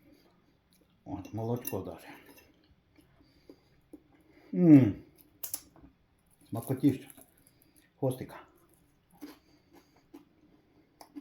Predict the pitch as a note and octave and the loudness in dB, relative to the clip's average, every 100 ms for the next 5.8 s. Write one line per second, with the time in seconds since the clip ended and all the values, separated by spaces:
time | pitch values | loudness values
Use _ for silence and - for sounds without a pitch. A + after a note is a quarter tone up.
0 | - _ - D4 - _ _ - - _ | -20 _ -20 -20 -20 _ _ -20 -20 _
1 | - - - - F3+ G#3+ G3+ E3+ D#3+ A#2+ | -20 -20 -12 4 4 4 2 4 6 4
2 | G2 - - - - - - - - - | 0 -12 -20 -20 -20 -20 -20 -20 -20 -20
3 | - - - - _ _ - - _ _ | -20 -20 -20 -20 _ _ -20 -20 _ _
4 | _ - - _ _ _ _ - - A#2+ | _ -20 -20 _ _ _ _ -20 -6 2
5 | F#3+ E3+ D3+ C#3+ F#3 G#3 D3+ A2 | 4 4 2 4 4 4 2 0